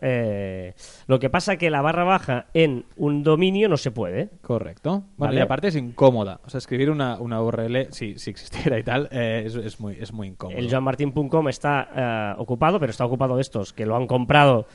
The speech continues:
Speaker 1: y no es nada, sino que tienes que pagar una pasta.
Speaker 2: Es decir, que no me importa.
Speaker 1: Correcto.
Speaker 2: Es decir, si no ponen allí nada raro,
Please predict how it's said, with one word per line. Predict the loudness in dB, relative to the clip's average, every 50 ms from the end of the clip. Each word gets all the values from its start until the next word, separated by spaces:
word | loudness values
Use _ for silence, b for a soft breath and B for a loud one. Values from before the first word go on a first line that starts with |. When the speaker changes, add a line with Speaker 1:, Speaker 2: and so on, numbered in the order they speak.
| b b
Speaker 1:
y | 0 0 2 4
no | 4
es | 2 4
nada, | 6 6 6 6 4 2 0
sino | 0 0 0
que | 2
tienes | 2 0 0 0
que | 0 2
pagar | 2 2 2
una | 2 2 4
pasta. | 4 2 2 2 0 2 4
Speaker 2:
Es | 6 6
decir, | 6 6 4 4 2
que | 2 -2
no | -2
me | -2 -4
importa. | 2 4 4 4 4 2 0 -2 -2
Speaker 1:
Correcto. | -4 -2 -2 -2
Speaker 2:
Es | -2 -2
decir, | -2 -2 -2 -4
si | -6 -6 -4 -2
no | -2 2
ponen | 2 2 2 2 0
allí | -2 -2 -2 -2
nada | 0 0 0 2 2 4 4 4 4 4 4 4 2 2 2
raro, | 2 2 4 6 8 8 6 6